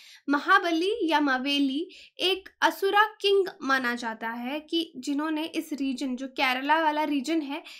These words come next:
यहाँ पे रूल किया। बाद में उनको बैनिश कर दिया गया by लॉर्ड विष्णु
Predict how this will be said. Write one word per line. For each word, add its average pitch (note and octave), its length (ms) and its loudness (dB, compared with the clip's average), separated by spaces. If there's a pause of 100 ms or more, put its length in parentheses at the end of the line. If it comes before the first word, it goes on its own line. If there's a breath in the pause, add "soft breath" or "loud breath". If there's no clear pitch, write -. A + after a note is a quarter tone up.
(120)
यहाँ C#4+ 240 -2
पे F#4 160 0
रूल D#4+ 320 6
किया। - 340 -10 (380 loud breath)
बाद F4 300 6
में - 80 0
उनको G#4+ 220 2
बैनिश C#4 440 2
कर D4 200 -2
दिया C#4 220 0
गया D4+ 200 -2
by C#4 200 0
लॉर्ड C4+ 420 0
विष्णु C#4 500 -2